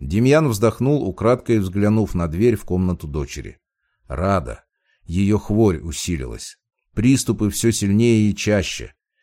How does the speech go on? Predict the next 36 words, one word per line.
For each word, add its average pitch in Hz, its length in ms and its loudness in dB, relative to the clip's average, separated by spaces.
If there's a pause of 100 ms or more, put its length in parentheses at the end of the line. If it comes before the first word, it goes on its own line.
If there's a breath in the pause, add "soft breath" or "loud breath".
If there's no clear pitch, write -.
(160)
Я 127 160 4
уже 139 220 4
не 139 80 4
могу 139 340 4
надолго 123 520 4
отлучаться, 110 760 0
без 82 180 -4
меня 98 360 2
она 104 340 2 (220)
умрёт. 78 560 -4 (640)
И 104 120 -2
за 104 160 2
ней 120 180 4
больше 113 360 2
некому 113 400 4
присмотреть? 104 760 0 (320)
Может, 113 300 0
устроить 151 480 2
её 113 180 4
на 110 140 4
время 113 280 4
похода 117 440 2
в - 40 -10
какую-нибудь 110 600 0
лечебницу? 95 840 -2 (460)
Он 131 260 0
лишь 123 240 2
молча 101 400 0
покачал 90 520 -4
головой 87 440 0
с - 80 -6
таким 120 400 -2
видом, 110 320 2
что 90 180 -4
я 82 120 -2
понял. 67 480 -8